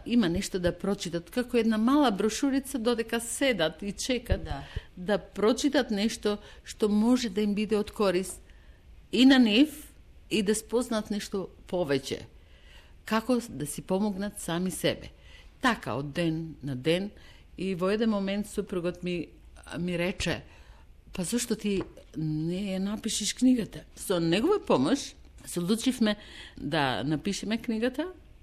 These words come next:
Speaker 1: да издадеме. Книгата си има рецензенти, а,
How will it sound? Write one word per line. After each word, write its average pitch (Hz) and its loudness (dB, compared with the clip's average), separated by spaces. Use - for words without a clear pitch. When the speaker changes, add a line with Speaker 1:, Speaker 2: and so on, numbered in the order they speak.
Speaker 1:
да 151 -2
издадеме. 160 2
Книгата 170 -2
си 170 -6
има 160 0
рецензенти, 160 -2
а, 151 2